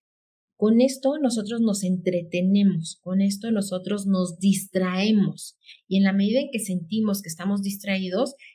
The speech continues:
es una manera de no enfrentar lo que tenemos que enfrentar. Ujú. Esos dolores que son necesarios, pues, muchas veces atravesar, honrar, ¿vale? Como la pérdida de un ser querido,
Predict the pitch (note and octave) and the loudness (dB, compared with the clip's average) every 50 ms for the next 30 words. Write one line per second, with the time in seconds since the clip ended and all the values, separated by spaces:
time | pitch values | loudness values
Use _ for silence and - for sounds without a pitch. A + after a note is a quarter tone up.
0 | _ _ - F#3 F#3 F#3 G#3 G#3 G3+ G3 F#3 E3+ F3 F3 F3 F3 F#3+ F#3+ F#3 F3+ | _ _ -6 -6 -4 -4 -2 0 0 0 0 0 -4 -6 -8 -8 -6 -6 -6 -4
1 | F3+ F#3 F#3 G3 G3 G3+ - G3+ G3 F#3 F3+ F3+ G3+ G#3 G#3 G3 F3 E3+ E3 E3+ | -2 -2 0 0 -2 -2 0 0 0 2 0 -4 -6 -6 -8 -8 -8 -8 -8 -8
2 | E3+ E3 E3 - - D#3+ E3 D#3+ - D3+ D3+ D#3+ D#3+ - D#3 D3 - - - _ | -8 -10 -12 -10 -10 -10 -10 -10 -10 -12 -14 -14 -12 -10 -12 -12 -12 -16 -20 _
3 | _ _ _ _ _ _ _ _ - - - - - C4 B3 - - - - _ | _ _ _ _ _ _ _ _ -8 -8 -8 -8 -8 -10 -10 -10 -16 -20 -20 _
4 | _ _ _ _ F3+ F#3+ F#3 G3 G3 G3 - E3+ E3 E3 F#3 G3 G3+ G3+ G#3+ G#3+ | _ _ _ _ -6 -4 0 0 0 0 0 -2 0 0 0 0 0 0 -2 -2
5 | - - F#3+ - - F#3 F#3+ F#3+ F#3 - - E3 E3 - G3 F#3+ F#3 F#3 G3+ G3+ | -4 -6 -8 -6 -4 -4 -2 -2 -4 -6 -8 -8 -8 -4 -4 -4 -2 -2 -4 -4
6 | G3+ - _ _ _ _ _ E3 E3 E3+ E3+ - F#3+ F#3 F3+ F3+ - F#3+ - F3+ | -6 -10 _ _ _ _ _ -8 -8 -8 -6 -6 -6 -6 -6 -6 -6 -6 -6 -6
7 | D#3+ E3 D#3+ D3+ D3 D3+ D#3 D#3 - - F3+ D#3+ - - - _ _ _ _ _ | -8 -10 -10 -10 -10 -10 -8 -8 -6 -6 -6 -8 -10 -12 -20 _ _ _ _ _
8 | _ _ _ _ _ _ _ F#3 F#3+ F#3+ F#3 F#3 F#3 F#3 F3+ F3+ F3+ F3 D#3 D#3+ | _ _ _ _ _ _ _ 4 6 8 8 8 8 6 6 6 6 4 4 2
9 | - - _ _ _ _ _ _ _ _ _ - - - F3 B3+ B3 - _ - | -4 -10 _ _ _ _ _ _ _ _ _ -12 -8 -4 -4 -4 -4 -4 _ -2
10 | - A#3 A#3 A3 G3 F3 D#3+ - - F3+ F3+ F3+ F#3 F3+ F3 F3 F3 F3+ F3 E3 | 2 4 6 6 6 4 2 2 2 2 2 2 2 0 0 -2 -4 -6 -6 -6
11 | E3 E3+ D#3+ - D#3+ E3 F3+ F#3+ F#3+ F3+ F3 F3 F3+ F#3 | -8 -10 -8 -6 -4 -4 -2 -2 -2 -2 -2 -4 -6 -8